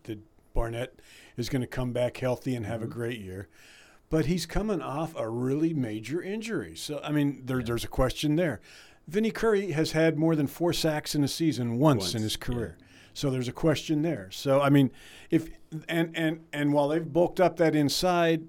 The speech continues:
Speaker 1: you know, Howie does, Howie knows the last thing he wants to,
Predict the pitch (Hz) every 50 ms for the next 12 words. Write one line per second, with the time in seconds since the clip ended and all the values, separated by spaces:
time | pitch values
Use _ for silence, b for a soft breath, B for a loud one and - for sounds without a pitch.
0 | - _ _ - 147 135 120 120 117 - - - - 156 190 196 185 165 170 143
1 | 117 127 - _ _ - - 175 202 208 190 175 170 165 156 147 127 120 110 117
2 | 113 127 127 139 156 160 160 160 170 147 127 135 139 139 135 131 - -